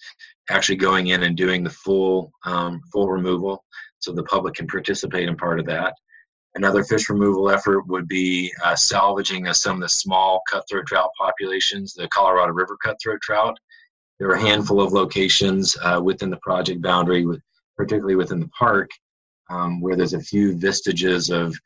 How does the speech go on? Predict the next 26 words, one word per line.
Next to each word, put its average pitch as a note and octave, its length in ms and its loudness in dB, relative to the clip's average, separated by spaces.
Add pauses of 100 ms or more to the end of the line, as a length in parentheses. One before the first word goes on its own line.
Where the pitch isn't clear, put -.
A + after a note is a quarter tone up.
(360)
these E2+ 200 -2
small G2+ 640 4
cutthroat G2 460 -2
trout F#2+ 440 2 (380)
populations G2+ 560 2
that F2+ 120 2
are E2 80 0
pure, G2 600 2 (300)
but F#2+ 100 -2
they're F#2+ 200 0 (260)
pure G#2 160 4
Colorado F2 500 2
River F2+ 320 0
cutthroat. D#2 460 -10
So G2+ 140 2
they F#2+ 240 4
hold G2+ 340 -2
some B2 300 2
conservation F2+ 640 2
value, E2 500 -2 (380)
and G2+ 80 -2
we A#2 80 4
wanna A2 200 4
salvage G2+ 520 4
those F2 260 -2
animals E2+ 600 0